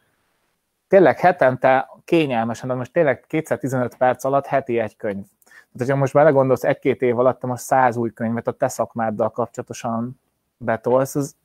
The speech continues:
tehát, hogy ezt nagyon nehéz elmondani, hogy mit változtat, de ha kipróbálod, illetve te már kipróbáltad, nagyon-nagyon erősen lehet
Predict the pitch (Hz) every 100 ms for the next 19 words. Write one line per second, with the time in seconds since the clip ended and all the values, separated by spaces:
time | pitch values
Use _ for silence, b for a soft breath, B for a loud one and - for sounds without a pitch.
0 | _ 143 156 147 b b b b b b
1 | - 185 208 151 135 123 135 131 131 135
2 | 131 127 131 123 113 110 113 127 - 165
3 | 151 127 123 127 - 147 147 147 151 147
4 | - 120 123 113 - 117 _ 101 107 104
5 | - 117 117 117 - 127 147 123 123 107
6 | 101 98 101 101 95 101 - 98 98 101
7 | 98